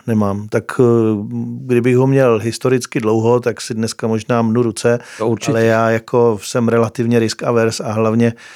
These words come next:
Speaker 1: eh, jsem ten skvělej případ, kdy kovářova kobyla chodí bosa, takže mého času na to, abych se zabýval úplně přesně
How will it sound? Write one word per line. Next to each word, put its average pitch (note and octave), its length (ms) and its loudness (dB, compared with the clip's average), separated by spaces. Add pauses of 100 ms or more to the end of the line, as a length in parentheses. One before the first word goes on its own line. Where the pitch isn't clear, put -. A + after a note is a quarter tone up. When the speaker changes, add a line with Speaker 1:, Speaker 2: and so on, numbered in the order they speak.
(260)
Speaker 1:
eh, A2+ 440 2
jsem A2 260 -2
ten A#2 220 2
skvělej A2 420 0
případ, G#2+ 500 -4
kdy A2 180 0
kovářova A2 640 0
kobyla A2 400 -2
chodí G#2+ 260 -2
bosa, G#2 320 -2
takže G#2+ 300 -2
mého A2 520 4
času A2 340 -2
na A2 100 2
to, A2+ 160 0
abych G#2+ 240 0
se B2+ 120 2
zabýval A2 460 0
úplně A2 280 0
přesně A2+ 400 0